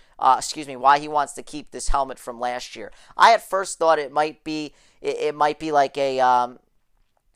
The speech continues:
um, one of those things where, where he, you know, he feels that he has had so much success with this helmet that he doesn't want to give it up. But no, he claims that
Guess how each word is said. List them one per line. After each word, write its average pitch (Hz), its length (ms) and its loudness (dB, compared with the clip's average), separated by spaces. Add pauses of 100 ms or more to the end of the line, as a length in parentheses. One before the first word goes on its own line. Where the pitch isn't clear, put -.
(260)
um, 131 380 6
one 156 180 0
of 151 80 -4
those 147 220 -2
things 151 380 -8
where, 139 400 2 (280)
where 147 260 2
he, 147 340 -6 (160)
you 151 120 -2
know, 131 240 2 (640)
he 156 520 -4
feels 165 480 0
that 147 440 4 (200)
he 156 160 -10
has 151 420 4
had 151 300 4
so 160 220 -4
much 160 320 -8
success - 580 -2 (300)
with 160 240 -6
this 143 180 -6
helmet 170 460 6 (340)
that 147 540 4 (1000)
he 156 220 -14
doesn't 156 360 2
want 147 220 4
to 127 60 -6
give 139 240 -6
it - 60 0
up. - 300 6 (280)
But 147 180 -2
no, 165 220 4
he 165 160 -12
claims 160 500 -6
that 143 300 0